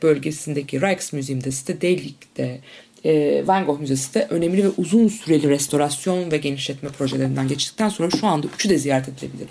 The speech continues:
durumda. Bu çok önemli. E, Van Gogh Müzesi'ni de kaçırmayın diyelim. Bir başka bölgedeki I Film Museum'da Tarkovski sergisini de gündeme getirdim. Şimdi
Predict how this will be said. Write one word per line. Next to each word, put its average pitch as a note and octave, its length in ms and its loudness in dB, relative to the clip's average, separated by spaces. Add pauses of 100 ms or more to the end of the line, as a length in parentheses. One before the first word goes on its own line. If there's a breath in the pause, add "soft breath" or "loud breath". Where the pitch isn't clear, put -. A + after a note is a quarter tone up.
durumda. C#3 280 -14
Bu - 40 -16
çok - 200 -6
önemli. C3 480 -4 (760 loud breath)
E, F#3 320 6
Van G#3 140 2
Gogh D#3 160 2
Müzesi'ni C#3+ 400 -2
de C3+ 180 2
kaçırmayın E3 640 -2
diyelim. E3 420 2 (340 loud breath)
Bir G#3+ 120 2
başka G#3+ 340 2
bölgedeki D3+ 460 2 (240)
I G3+ 40 2
Film A#3+ 580 0
Museum'da A3 880 2
Tarkovski E3 800 2 (360 loud breath)
sergisini A3 600 0
de A3+ 80 2
gündeme G#3 380 0
getirdim. A3 500 2 (240 loud breath)
Şimdi A3 460 4